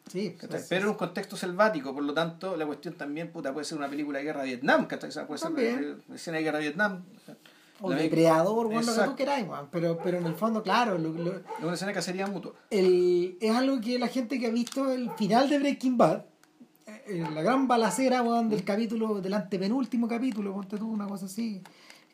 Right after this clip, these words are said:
Speaker 1: de, de Ozymandias, así se llama ese capítulo, el que dirige Rian Johnson.
Speaker 2: Ya.
Speaker 1: Claro, es, que, que es similar a eso. Es terminal esta weá.
Speaker 2: Ya.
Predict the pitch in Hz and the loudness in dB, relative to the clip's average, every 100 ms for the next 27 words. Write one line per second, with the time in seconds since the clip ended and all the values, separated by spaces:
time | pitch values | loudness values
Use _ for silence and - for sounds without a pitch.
0 | - 156 156 151 170 180 214 240 160 139 | -6 -2 0 2 2 4 6 6 4 -2
1 | 170 226 202 185 165 165 147 147 180 277 | -4 -2 0 0 -2 -6 -10 -6 -6 -8
2 | - - - 165 - 170 170 185 202 185 | -10 -14 -12 -12 -6 -4 -2 -4 -4 -4
3 | 190 185 233 190 170 226 - 123 131 247 | -4 -4 -2 -4 -4 -8 -8 -8 -8 -8
4 | - 214 185 151 - - 180 - 185 170 | -10 -6 -6 -6 -12 -12 -14 -12 -16 -14
5 | 226 240 254 233 226 226 220 269 165 - | -10 -6 -4 -2 0 2 2 2 2 0
6 | - _ _ _ _ _ _ _ - 170 | -10 _ _ _ _ _ _ _ -14 -8
7 | - 160 165 180 190 - - - _ _ | -2 0 4 4 4 0 -12 -20 _ _
8 | _ - - | _ -14 -14